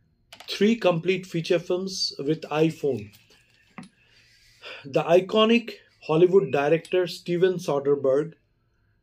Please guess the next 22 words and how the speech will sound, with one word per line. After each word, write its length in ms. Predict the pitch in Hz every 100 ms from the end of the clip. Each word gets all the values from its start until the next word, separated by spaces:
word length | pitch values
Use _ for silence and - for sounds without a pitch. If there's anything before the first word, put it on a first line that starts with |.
| _ _ _
he, 540 | - - 196 208 208 - - _
uh, 400 | 143 139 135 135
did 400 | 120 120 202 - - _
two 200 | 214 233
feature 320 | 190 165 175
films 420 | 160 165 175 - 156
with 160 | 147 -
iPhone, 680 | 139 151 147 135 143 214 - _ _ _ _ _ _ _ _ -
namely 500 | 151 170 190 196 190
High 260 | 160 180
Flying 440 | 190 190 175 170 143
Bird 380 | 147 175 208 - - _ _ _
and 240 | 143 160
Unsane. 680 | 151 165 160 - 151 107 95 _ _ - -
So 280 | - 160 156
I 160 | 175
have 300 | 175 185 139
bested 440 | 165 165 - 202 170
that 200 | 170 -
record, 400 | 131 139 165 - _ _ _ _ -
and 200 | 160 170
I, 360 | 170 170 165